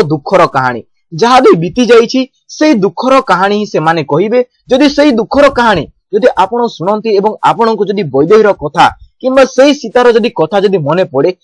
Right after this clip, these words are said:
ତାହେଲେ ତାର କଥାକୁ ଆପଣ ସ୍ୱପ୍ନ ପରି ମନେ କରିନେବେ ଏବଂ ସେ ଯୋଉ ନବବଧୂ ଆସିଛି, ଯେଉଁ ନବବଧୂ ଅଶ୍ୱମେଧ ଯଜ୍ଞରେ ଏ ଯୋଉ ବାମ ଅଙ୍କରେ ଏଭଳି ଭାବରେ ବିକ୍ଷିତ ହୋଇଛି, ତାହାର ଯୋଉ ମୁଖକୁ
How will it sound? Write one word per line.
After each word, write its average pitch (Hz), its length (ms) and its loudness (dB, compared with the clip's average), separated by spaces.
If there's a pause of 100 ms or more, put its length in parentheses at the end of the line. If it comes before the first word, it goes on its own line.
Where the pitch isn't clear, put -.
(160)
ତାହେଲେ 285 260 2
ତାର 247 320 2
କଥାକୁ 233 360 -2
ଆପଣ 214 260 0
ସ୍ୱପ୍ନ 214 460 -4
ପରି 240 220 2
ମନେ 165 260 -2
କରିନେବେ 220 460 2 (340)
ଏବଂ 262 200 2
ସେ 269 160 -2
ଯୋଉ 269 160 0
ନବବଧୂ 214 600 4
ଆସିଛି, 160 420 -2 (300)
ଯେଉଁ 277 200 2
ନବବଧୂ 214 540 4 (300)
ଅଶ୍ୱମେଧ 262 540 2
ଯଜ୍ଞରେ 165 520 2 (260)
ଏ 226 80 2
ଯୋଉ 233 140 2
ବାମ 170 220 2 (180)
ଅଙ୍କରେ 220 380 2
ଏଭଳି 220 320 4
ଭାବରେ 220 280 4
ବିକ୍ଷିତ 156 420 -4
ହୋଇଛି, 165 340 2
ତାହାର 262 420 2
ଯୋଉ 233 180 2 (280)
ମୁଖକୁ 196 380 0